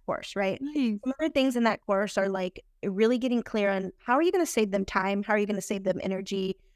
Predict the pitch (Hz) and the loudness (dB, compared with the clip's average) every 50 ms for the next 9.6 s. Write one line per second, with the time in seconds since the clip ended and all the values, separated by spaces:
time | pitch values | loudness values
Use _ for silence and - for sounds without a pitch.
0 | _ _ - - 208 202 214 196 208 202 196 190 185 - 190 190 190 180 180 185 | _ _ -8 -6 -2 2 4 4 4 4 2 0 -2 -2 -4 -4 -4 -4 -4 -4
1 | 185 180 185 196 226 277 330 339 - - - - - 208 202 196 - - 208 196 | -4 -4 -2 0 2 2 2 2 2 0 -4 -2 0 0 0 0 -2 -2 -2 0
2 | 196 196 190 185 - - - 185 175 - - 190 180 - - 185 190 180 135 143 | 0 0 -2 -4 -6 -6 -6 -6 -6 -4 -6 -6 -6 -6 -6 -6 -4 -4 -4 -4
3 | 175 - _ _ _ _ _ _ - 220 247 247 220 269 277 294 330 339 302 - | -4 -6 _ _ _ _ _ _ 2 4 4 4 4 2 2 2 2 2 0 0
4 | - - 226 208 202 - _ _ 202 202 190 - - - 190 220 214 208 220 - | 0 0 2 2 0 -4 _ _ -4 -2 -2 -4 -6 -2 0 2 2 2 2 0
5 | 226 202 202 196 190 190 185 208 208 - - - - 208 196 190 190 185 180 - | 0 0 0 0 0 -2 -2 -2 -2 -4 -6 -2 0 0 2 2 0 -2 -2 -4
6 | 190 - 160 - - - - 285 285 240 202 208 - - 214 208 208 226 240 - | -6 -8 -8 -8 -10 -4 2 2 4 4 2 0 -2 -2 0 2 4 4 2 2
7 | 226 240 233 226 214 208 202 196 - _ _ _ _ _ _ _ _ - 208 226 | 2 0 0 0 0 -2 -4 -8 -12 _ _ _ _ _ _ _ _ -4 0 2
8 | 233 247 262 269 262 _ - - - - - - - 226 202 214 226 240 254 226 | 4 4 4 4 2 _ -10 -12 -10 -6 -6 -4 0 2 4 4 4 4 2 2
9 | 240 214 208 202 202 202 180 - 196 190 180 - | 0 0 0 0 0 -2 -2 -4 -4 -4 -4 -6